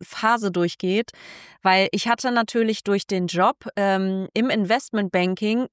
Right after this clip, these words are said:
trotzdem wenig Gehalt, war halt so, ähm, hat man natürlich Menschen um sich rum, die auf einer ganz anderen Ebene, ähm, mit Geld umgehen und man möchte natürlich auch irgendwie so mithalten, ne? Also das ist ja auch dann das Gefährliche.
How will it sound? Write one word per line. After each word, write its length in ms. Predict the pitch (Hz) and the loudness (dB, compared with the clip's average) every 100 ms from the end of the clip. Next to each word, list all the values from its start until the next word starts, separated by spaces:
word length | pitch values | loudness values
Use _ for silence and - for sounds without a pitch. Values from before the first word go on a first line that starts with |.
| - | -6
trotzdem 600 | - 254 - 233 202 175 | -2 -2 0 2 2 2
wenig 340 | 196 185 175 | 2 2 0
Gehalt, 520 | 180 185 180 226 294 - - | -2 2 2 2 -2 -10 -6
war 280 | 175 160 196 | 0 2 2
halt 200 | 214 - | -2 -4
so, 280 | 277 320 381 - - - - - | -4 -2 -4 -10 -20 -20 -10 0
ähm, 600 | 196 190 185 185 185 185 _ _ _ _ - | 2 2 2 0 -2 -6 _ _ _ _ -4
hat 180 | 226 233 | -2 0
man 140 | 247 | 2
natürlich 420 | 240 226 233 214 | 0 2 2 2
Menschen 460 | 202 214 285 - 220 | 2 2 0 -2 -2
um 160 | 202 196 | -2 0
sich 240 | 190 185 | -2 0
rum, 320 | 185 202 285 - - - - | 2 2 0 -4 -16 -20 -4
die 100 | 190 | 2
auf 160 | 196 208 | 2 2
einer 120 | 202 | 0
ganz 280 | 208 247 - | 2 0 -2
anderen 320 | 233 220 202 | -2 0 0
Ebene, 720 | - 233 220 196 190 240 311 302 | 0 0 0 0 0 0 -4 -6
ähm, 580 | 208 185 180 180 180 185 | -2 0 0 -2 -4 -6
mit 260 | 196 190 - | -6 -4 0
Geld 260 | 208 262 | 2 2
umgehen 540 | - 190 170 170 185 220 | 0 -2 2 2 2 0
und 220 | 202 190 | -4 -2
man 200 | 196 190 | 0 0
möchte 340 | 202 226 - 226 | 2 0 -2 -2
natürlich 520 | 220 226 226 214 214 | -2 -2 -2 0 0
auch 160 | 202 | 0
irgendwie 540 | 208 220 226 208 208 202 - - _ - | 0 0 0 0 0 -2 -4 -20 _ -10
so 220 | 185 208 | -2 2
mithalten, 680 | 202 262 262 170 147 - 151 | 2 0 0 0 0 -4 -4
ne? 300 | 190 247 - | -2 -2 -2
Also 260 | 180 180 | -4 -2
das 200 | 175 202 | -2 -2
ist 100 | 214 | -2
ja 100 | 220 - | -2 0
auch 160 | 254 | 0
dann 180 | 240 208 | 0 -2
das 180 | 170 - | -2 -4
Gefährliche. 760 | 175 - 170 165 165 - 208 | -6 -2 0 0 -2 -2 -4